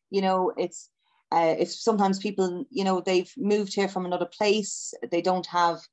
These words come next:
certain cutlery or something like that, and they can't afford to be buying it from the big department stores, we'll help them in those ways. Um, and as I said, our, like,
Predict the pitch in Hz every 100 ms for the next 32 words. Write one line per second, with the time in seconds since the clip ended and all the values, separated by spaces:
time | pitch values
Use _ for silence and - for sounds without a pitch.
0 | _ _ _ _ - 196 185 180 175 165
1 | 156 - 226 220 220 214 208 196 214 196
2 | 202 196 202 196 190 170 - 185 170 -
3 | 185 170 160 160 175 175 170 - 165 160
4 | 156 _ 160 180 170 - 185 180 175 -
5 | 190 185 185 185 - _ _ 165 - 185
6 | 175 170 170 160 170 175 170 - 175 175
7 | 170 - - _ _ - - 165 165 160
8 | - 180 180 165 170 151 160 160 165 160